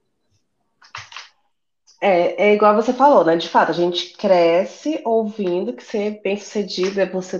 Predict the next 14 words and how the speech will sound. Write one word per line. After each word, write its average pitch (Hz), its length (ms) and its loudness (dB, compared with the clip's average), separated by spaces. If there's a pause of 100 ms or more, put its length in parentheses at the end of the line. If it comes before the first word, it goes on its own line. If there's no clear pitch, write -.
ter 170 480 -2 (280)
dinheiro, 185 760 -2
ter 165 160 -6
fama, 190 880 0 (460)
ter 185 140 0
sucesso. 202 1300 0 (920)
E 247 120 4
o 262 60 10
mundo 285 260 6
prega 294 340 4
isso, 262 340 -4
né, 202 200 -4
pra 175 200 -4
gente. 170 540 -8